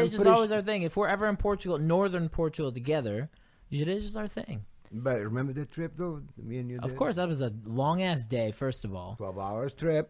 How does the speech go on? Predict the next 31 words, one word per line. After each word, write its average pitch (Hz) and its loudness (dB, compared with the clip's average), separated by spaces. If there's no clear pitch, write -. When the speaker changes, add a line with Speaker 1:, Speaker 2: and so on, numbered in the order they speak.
Speaker 2:
but 98 -2
Speaker 1:
Twelve-hour 120 6
trip. 92 -6
Speaker 2:
I 123 2
took 131 2
you 107 0
all 139 6
the 151 0
way 135 2
around 117 0
the 113 0
north 104 -2
of 98 -8
Portugal. 78 -8
Speaker 1:
Right. 98 -6
Speaker 2:
And 95 -6
we 101 -2
went 92 -6
to 95 -10
the 80 -10
port, 90 -8
the, 80 -10
the 90 -6
Speaker 1:
Listen. 160 4
Speaker 2:
Portwine, 123 2
the 110 0
Portwine 113 0
region, 104 0
too. 120 2
Speaker 1:
Yeah, 131 4
Pinhão. 139 -2